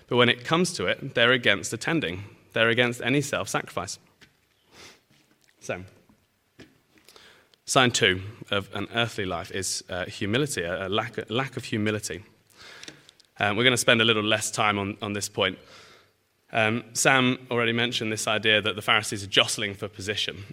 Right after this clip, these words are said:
and, uh, Jesus sees that. It says in verse seven, uh,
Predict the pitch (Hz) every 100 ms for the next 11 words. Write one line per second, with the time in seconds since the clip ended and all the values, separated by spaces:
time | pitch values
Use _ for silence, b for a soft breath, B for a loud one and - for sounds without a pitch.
0 | - 98 98 98 92 95 - 117 104 -
1 | 151 110 - 80 - - - 127 107 98
2 | 95 95 101 - 127 156 147 - - -
3 | - - 101 98